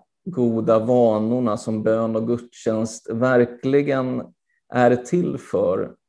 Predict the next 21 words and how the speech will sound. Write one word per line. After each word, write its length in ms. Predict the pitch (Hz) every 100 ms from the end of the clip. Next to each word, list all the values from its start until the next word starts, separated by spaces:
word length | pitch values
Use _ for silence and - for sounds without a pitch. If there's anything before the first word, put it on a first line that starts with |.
| -
så 200 | - 131
är 220 | 117 113
det 100 | 113
snarare 680 | 113 - 131 120 110 110 110
att 260 | 110 - -
öva 520 | 139 127 117 120 147
oss 600 | 95 87 87 - - - _ _ -
i 120 | 110
att 160 | 110
se 600 | - - 131 135 131 123 120 - _ _ _ _
hur 160 | - 120
allt 460 | - 131 139 139 - _ - - -
i 100 | 120
den 140 | 120
här 180 | 117 110
världen 560 | 110 104 104 110 110
är 160 | 113 107
sammankopplad 1500 | - - 131 120 110 110 113 - - - - - 90 - - - _ _ _ _
med 380 | 120 113 104 -
livets 680 | 113 110 104 95 - - -
ursprungskälla. 1400 | 120 107 101 - - 113 110 - 120 123 117 82 - 120